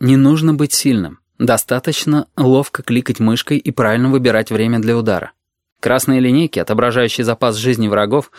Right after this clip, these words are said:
стали сокращаться. Один из парней упал, полностью убитый, под волейбольным кольцом,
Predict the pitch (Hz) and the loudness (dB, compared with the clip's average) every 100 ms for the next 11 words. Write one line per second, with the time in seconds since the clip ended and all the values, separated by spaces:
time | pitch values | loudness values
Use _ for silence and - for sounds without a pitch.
0 | - - - - 123 123 123 127 123 123 | -20 -16 -6 -2 0 -2 -2 -2 -2 -2
1 | 92 - - _ _ _ _ - 98 151 | -4 -6 -12 _ _ _ _ -2 2 2
2 | 160 - 143 151 151 139 120 131 - - | 2 0 2 4 2 2 0 0 -2 2
3 | 135 139 - 139 131 127 113 110 110 120 | 2 2 2 0 0 -2 -2 -6 -4 -2
4 | 113 113 113 120 127 127 123 123 - 104 | 2 2 2 2 2 0 -2 -4 -4 -6
5 | 95 | -6